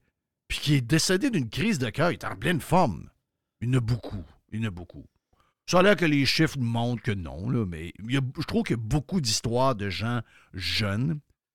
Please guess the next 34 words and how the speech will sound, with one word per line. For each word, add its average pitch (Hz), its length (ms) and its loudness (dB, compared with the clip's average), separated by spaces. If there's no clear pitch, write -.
qui - 120 -4
meurent 139 280 6
du 92 140 -8
cœur, 135 280 0
alors 117 160 -6
qu'on 92 120 -12
n'entendait 139 340 -4
plus 127 100 -12
parler 117 180 -2
de 95 140 -8
ça, 120 140 -4
zéro. 87 320 -8
T'sais. - 160 -12
Avant, 202 260 2
on 165 60 -2
entendait 131 380 -2
parler 202 300 2
beaucoup 120 260 -2
de - 40 -4
fumeurs, 107 640 -4
les 123 140 -2
gens 135 180 0
mangeaient 117 360 -2
de 110 80 -4
la, 87 200 -4
de 85 60 -10
la, 87 160 -6
de 90 180 -8
la 104 120 -4
graisse 101 260 -6
de 90 100 -6
veau, 87 300 -6
des 92 80 -10
patentes, - 380 -6